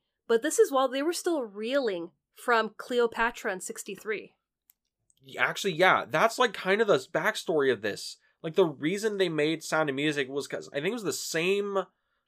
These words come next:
Speaker 2: producer from Gone with the Wind was like, "All right, boys, we're gonna go under unless we get a big hit."
Speaker 1: Mm-hmm.
Speaker 2: "I got an idea." And he pushed in all of his chips to save the studio on Sound of Music. It's the same thing that happened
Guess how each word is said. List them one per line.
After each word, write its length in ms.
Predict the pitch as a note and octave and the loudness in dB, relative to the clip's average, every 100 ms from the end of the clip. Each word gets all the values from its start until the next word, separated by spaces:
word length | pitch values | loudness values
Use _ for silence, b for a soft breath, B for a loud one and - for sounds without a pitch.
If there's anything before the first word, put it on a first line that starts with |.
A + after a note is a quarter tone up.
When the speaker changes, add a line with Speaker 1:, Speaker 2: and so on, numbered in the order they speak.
| _ | _
Speaker 2:
producer 600 | - D3+ A#2+ D3 E3+ - | -4 -4 0 0 0 0
from 340 | C#3 C#3+ B2 G#2 | 0 -2 -8 -4
Gone 240 | C#3 C#3 E3 | 4 6 4
with 140 | D#3+ | 0
the 80 | C3 | -2
Wind 400 | A#2 B2+ G#2+ G2 | 2 2 2 -6
was 220 | - B2 | -4 -4
like, 380 | C#3 C3 G#2+ - _ _ _ - | 2 4 4 2 _ _ _ 0
"All 80 | |
right, 220 | A2 A#2+ A2 | 4 4 2
boys, 320 | G#2+ G#2 - - | 0 0 -4 -6
we're 140 | A2+ | -2
gonna 140 | B2+ C3+ | 0 0
go 400 | B2+ A2+ G#2+ - _ _ _ _ _ _ _ _ | 4 4 4 -2 _ _ _ _ _ _ _ _
under 440 | D3+ C#3+ A#2+ G#2 - | 6 6 2 0 -2
unless 240 | A#2 A#2 | -2 -2
we 80 | B2+ | 4
get 140 | A#2+ | 4
a 20 | A2+ | 6
big 240 | A2+ A2 | 4 2
hit." 280 | - G#2 - | 0 -2 -2
Speaker 1:
Mm-hmm. 300 | - A3 G3+ G#3 _ _ | -10 -10 -10 -14 _ _
Speaker 2:
"I 60 | A#2+ | 2
got 200 | A2+ A2+ | 4 4
an 80 | A#2 | 4
idea." 420 | A2+ A2+ A2+ G2+ - | 2 0 -4 -4 -6
And 140 | A#2 | -8
he 60 | A2+ | -6
pushed 320 | D3 C3 - | -4 -4 -4
in 100 | A2 _ | -8 _
all 360 | A2+ C3 C#3+ | 6 8 8
of 60 | D3 | 6
his 180 | C3+ B2 | 4 2
chips 400 | - C#3 D3+ - | -4 0 0 0
to 120 | - | -10
save 280 | D#3+ C#3+ C#3 | -6 -4 -4
the 60 | B2+ | -6
studio 420 | - F3 C#3 D3+ | -2 0 2 0
on 80 | A2+ | 0
Sound 280 | - B2 | 0 0
of 60 | A2+ | -2
Music. 320 | A2 A2 G#2 - | -8 -8 -8 -6
It's 160 | C#3 | -6
the 80 | C#3 | -6
same 260 | - C3+ D3 | -2 -2 -2
thing 180 | F3+ | -6
that 140 | E3 C3+ | -6 -2
happened 500 | C3 B2+ C#3 C#3+ | -2 -2 -2 -8